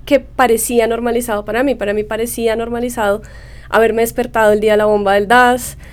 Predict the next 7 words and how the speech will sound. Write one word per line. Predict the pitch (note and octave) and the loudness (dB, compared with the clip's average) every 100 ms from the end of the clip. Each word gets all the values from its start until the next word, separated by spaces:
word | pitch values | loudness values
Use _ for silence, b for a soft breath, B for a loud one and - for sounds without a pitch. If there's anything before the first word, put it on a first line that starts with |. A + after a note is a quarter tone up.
| B | B
parecía | A#3+ A3 G#3+ C4 B3+ | 2 2 2 4 4
normalizado, | B3 A#3+ B3 A#3+ A#3+ A3 G#3+ G#3+ G#3+ G#3+ G#3+ G3+ | 4 2 0 0 0 2 4 4 2 0 -2 -2
eh, | A3+ A#3 | 0 0
escuchar | A3+ - A#3 A3 G#3 | 0 -4 -4 -2 -2
todo | A3 | -2
el | A3 | -2
tiempo, | A3 A#3 A3 G#3 G#3+ G#3+ G#3 A3+ | 2 2 2 0 2 2 2 -2